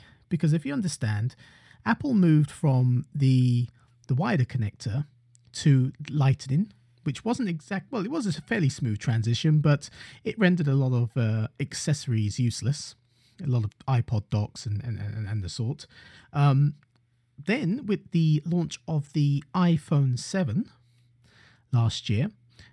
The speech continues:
Apple heralded the end of the three point five millimeter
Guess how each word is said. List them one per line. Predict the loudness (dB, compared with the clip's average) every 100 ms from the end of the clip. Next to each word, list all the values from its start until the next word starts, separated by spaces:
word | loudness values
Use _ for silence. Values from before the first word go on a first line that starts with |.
| _ _ -4
Apple | -2 0 2 2 2 0 -2
heralded | -2 0 0 2 0
the | 2 0 2
end | 4 6 6
of | 4 0
the | -4
three | 0 0
point | 0 -2 -2
five | -2 0 2 2
millimeter | 2 2 2 0 -2 -6